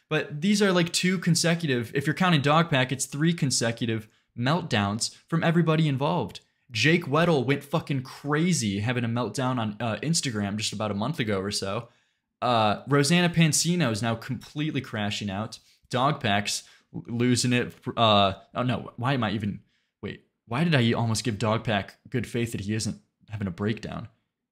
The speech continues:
Dude, that guy posted fucking Salvo's video.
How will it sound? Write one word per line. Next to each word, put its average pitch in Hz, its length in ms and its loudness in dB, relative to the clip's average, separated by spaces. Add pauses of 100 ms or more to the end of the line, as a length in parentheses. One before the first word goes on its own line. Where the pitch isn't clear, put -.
(120)
Dude, 147 120 -4
that 143 80 0
guy 147 120 2
posted 135 440 0
fucking 127 300 -2
Salvo's 117 840 0 (220)
video. 127 680 -4